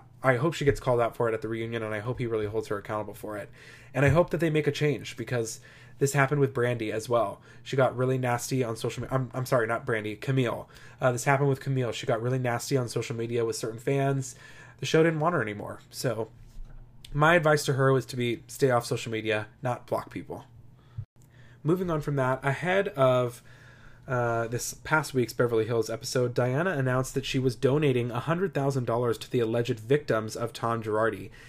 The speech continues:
In a post on Instagram, she claimed that she was not aware of the twenty eighteen Lion Air plane crash until she joined the show, and it became a topic of conversation.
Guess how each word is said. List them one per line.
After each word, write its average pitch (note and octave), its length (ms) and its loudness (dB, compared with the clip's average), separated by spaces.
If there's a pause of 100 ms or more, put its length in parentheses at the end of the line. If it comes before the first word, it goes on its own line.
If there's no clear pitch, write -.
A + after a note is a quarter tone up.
(160)
In C3 100 0
a B2+ 60 2
post D3 260 6
on C3+ 120 4
Instagram, B2+ 640 2
she - 220 -4
claimed C3 360 0
that B2 100 -2
she - 140 -4
was A#2+ 160 -4
not B2 160 2
aware B2 420 4
of A#2+ 160 -2
the A#2 80 -4
twenty B2 320 -2
eighteen A#2 420 -4
Lion A2+ 280 -2
Air A#2 180 0
plane A#2 300 -6
crash C#3 320 0
until A#2+ 260 -4
she A#2+ 160 -4
joined B2+ 300 -2
the D3+ 40 0
show, A2 420 -2 (360)
and C3 140 2
it A#2 40 -2
became C3+ 360 0
a C#3 40 0
topic B2+ 360 0
of A2+ 100 -14
conversation. A2+ 720 -4